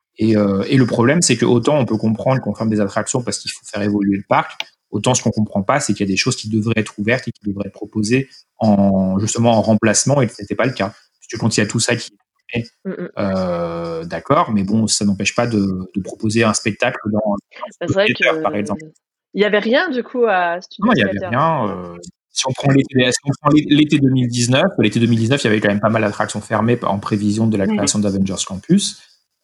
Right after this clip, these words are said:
Speaker 1: Euh, bon, et, euh, qu'est-ce qu'il y avait à Studio Theater ? Il y avait, euh, la rediffusion, euh, du spectacle de Frontierland, Le Roi Lion et le Rythme de la Terre.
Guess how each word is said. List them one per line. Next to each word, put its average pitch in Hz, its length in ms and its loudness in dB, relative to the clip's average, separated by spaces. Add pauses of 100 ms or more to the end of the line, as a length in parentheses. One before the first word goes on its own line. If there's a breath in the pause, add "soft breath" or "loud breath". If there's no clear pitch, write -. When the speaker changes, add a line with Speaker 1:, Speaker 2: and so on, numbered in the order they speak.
(120)
Speaker 1:
Euh, 87 100 -2 (120)
bon, 113 240 -2
et, 101 100 -2
euh, 90 340 0
qu'est-ce 110 140 0
qu'il 117 140 0
y - 20 0
avait 113 120 4
à 110 60 2
Studio 113 220 2
Theater ? 120 520 2
Il 120 40 -2
y 101 60 0
avait, 120 260 2
euh, 107 160 4
la 98 100 2
rediffusion, 107 720 -2
euh, 101 260 0
du 95 100 -6
spectacle 214 400 -2
de - 80 -10
Frontierland, 110 580 -6
Le 101 220 -6
Roi 101 200 -4
Lion 123 180 -4
et 113 40 -2
le 104 120 -2
Rythme 104 220 -10
de 98 100 -10
la 101 100 -4
Terre. 127 240 -2